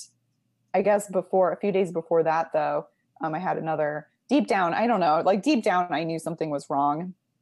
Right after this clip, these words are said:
And despite all the medical evidence about, "Oh, it could be fine," I just knew something was wrong. And sure enough, a few days before my second ultrasound, I started spotting, and then I started bleeding a little bit.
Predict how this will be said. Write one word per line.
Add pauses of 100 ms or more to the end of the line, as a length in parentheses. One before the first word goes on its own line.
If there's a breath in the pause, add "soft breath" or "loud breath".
(560)
And
despite
all
the
medical (360)
evidence
about,
"Oh,
it
could
be
fine,"
I
just
knew
something
was
wrong. (460 soft breath)
And
sure
enough, (220)
a
few
days
before
my
second
ultrasound,
I
started
spotting, (720)
and (580)
then
I
started (100)
bleeding
a
little
bit.